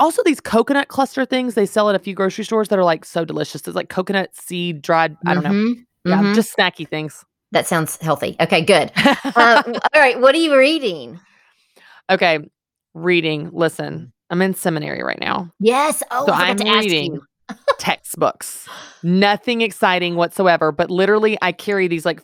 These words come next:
Speaker 1: fifty-pound books around with me everywhere I go, 'cause if I even have
Speaker 2: Mm-hmm.
Speaker 1: two minutes
Speaker 2: Mm-hmm.
Speaker 1: to
Speaker 2: You're
Speaker 1: spare,
Speaker 2: done.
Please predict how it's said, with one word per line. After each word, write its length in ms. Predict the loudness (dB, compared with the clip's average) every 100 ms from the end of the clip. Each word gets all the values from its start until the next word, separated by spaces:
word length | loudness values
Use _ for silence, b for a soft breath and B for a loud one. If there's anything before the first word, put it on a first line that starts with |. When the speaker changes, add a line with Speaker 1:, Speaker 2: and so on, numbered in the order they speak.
| -6
Speaker 1:
fifty-pound 540 | -4 -4 -4 -2 0
books 220 | 0 0
around 140 | 0 0
with 80 | -2
me 120 | -4
everywhere 380 | 0 0 2 2
I 40 | 4
go, 180 | 2 0
'cause 180 | -2 -6
if 160 | -2
I 120 | 0 0
even 240 | -2 -4
have 200 | -2 -4
Speaker 2:
Mm-hmm. 180 | -6 -4
Speaker 1:
two 160 | -2
minutes 560 | 2 4 2 0 -8 -16 b b
Speaker 2:
Mm-hmm. 340 | -16 -14 -14
Speaker 1:
to 60 | -16 _ _ _ -6
Speaker 2:
You're 60 | -4
Speaker 1:
spare, 380 | 0 0 0 -4
Speaker 2:
done. 160 | -10